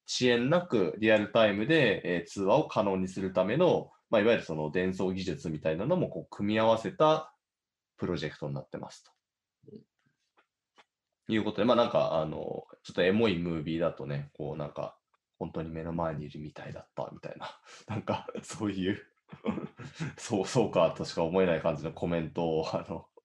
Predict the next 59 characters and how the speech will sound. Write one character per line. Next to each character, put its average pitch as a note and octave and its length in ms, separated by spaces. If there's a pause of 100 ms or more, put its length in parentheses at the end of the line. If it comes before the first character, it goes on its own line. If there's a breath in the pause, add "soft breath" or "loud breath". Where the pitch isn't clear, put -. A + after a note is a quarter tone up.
(160)
<laughs> - 260
し - 120
て G2+ 120
る F2+ 120
動 F2 180
画 F2 80
が F2 260
あ - 40
る F2+ 100
ん D2+ 80
で D2+ 80
す - 120
け D#2 100
れ D2 60
ど D2+ 140
も、 D#2 460 (720 loud breath)
ま E3 180
あ、 A2+ 60
い B2 80
わ E3+ 100
ゆ F#3 60
る、 F3+ 260
あ E3 80
の、 C3+ 760
Azure B2+ 420
Kinect B2+ 400
み E2 140
た C#2+ 100
い C2+ 80
な C#2 80
ね、 G#2 280
え G2 120
ー、 - 20
カ A2+ 160
メ G2+ 140
ラ D#2+ 100
プ F2 120
ラ D#2+ 120
ス F2 100
振 F2 220
動 F2 120
セ F#2 140
ン F2 80
サ G2+ 240
ー - 120
っ - 80
て A#2 80
い G2+ 80
う F#2 40
セ F#2+ 140
ン F2+ 120
サ - 180
ー F2 160
を F2 160
組 F2+ 220
み F2+ 60
合 E2+ 60
わ E2+ 180
せ、 G#2 600